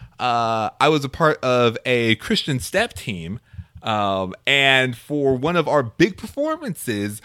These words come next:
we had a whole, like, step dance routine to Joyful Joyful. Uh, so I was, like, remembering just very little parts of our choreography,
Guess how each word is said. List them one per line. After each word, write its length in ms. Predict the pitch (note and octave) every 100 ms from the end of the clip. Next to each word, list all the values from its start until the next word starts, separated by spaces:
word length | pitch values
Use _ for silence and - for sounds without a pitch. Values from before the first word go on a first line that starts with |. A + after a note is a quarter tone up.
| - -
we 140 | E3+
had 180 | E3+ D#3+
a 100 | C#3+
whole, 580 | - F#3+ F#3+ F#3+ F#3 D#3
like, 380 | C#3+ C3+ - _
step 500 | - - - G3 -
dance 380 | C#3+ C3+ B2+ B2
routine 600 | B2+ A2+ - B2 A2 G#2+ - - -
to 440 | - - F3 D#3+ D3
Joyful 500 | B2 C3 B2+ A#2+ G#2+
Joyful. 720 | G#2 F#2+ F#2 - B1 A#1 - _ _ _
Uh, 540 | - F#2 F2 E2 D#2 -
so 140 | C3+
I 100 | B2
was, 100 | D#3
like, 140 | D#3 C#3+
remembering 500 | C3 C3+ C#3 C#3 B2+
just 180 | C3
very 440 | A#2 A#2+ B3+ C4+ B3+
little 300 | F3 G3+ F3+
parts 340 | - F3+ E3
of 100 | D3
our 120 | C3
choreography, 920 | A#2+ B2 A2 A2 - - B2 - C#3